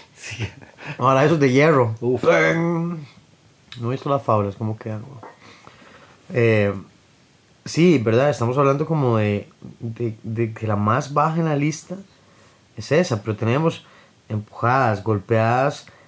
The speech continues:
Speaker 2: agarradas a patadas, estranguladas y quemadas. Más las amenazas de muerte,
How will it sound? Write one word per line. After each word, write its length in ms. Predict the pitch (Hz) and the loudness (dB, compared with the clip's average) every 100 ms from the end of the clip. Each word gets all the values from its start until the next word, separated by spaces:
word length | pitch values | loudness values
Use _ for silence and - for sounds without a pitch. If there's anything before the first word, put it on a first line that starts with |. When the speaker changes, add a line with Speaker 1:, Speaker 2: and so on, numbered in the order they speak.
| _ | _
Speaker 2:
agarradas 420 | 117 110 110 120 127 | -2 0 2 2 2
a 120 | 147 | 0
patadas, 600 | 120 101 113 131 123 107 | -2 0 0 2 0 -2
estranguladas 1200 | 135 110 - 123 117 117 107 107 107 117 143 143 | -6 -6 -4 -2 0 0 0 2 2 2 0 -2
y 60 | 165 | -8
quemadas. 960 | - 104 104 120 127 107 - - - _ _ _ _ _ _ _ _ _ _ _ _ | -6 -2 0 0 0 -2 -6 -18 -20 _ _ _ _ _ _ _ _ _ _ _ _
Más 460 | 117 110 113 139 - | -2 2 2 0 -2
las 240 | 139 117 | -2 0
amenazas 360 | 113 107 110 139 | 0 0 0 0
de 100 | 139 | -2
muerte, 600 | 131 131 143 - 185 185 | 2 2 2 0 -4 -4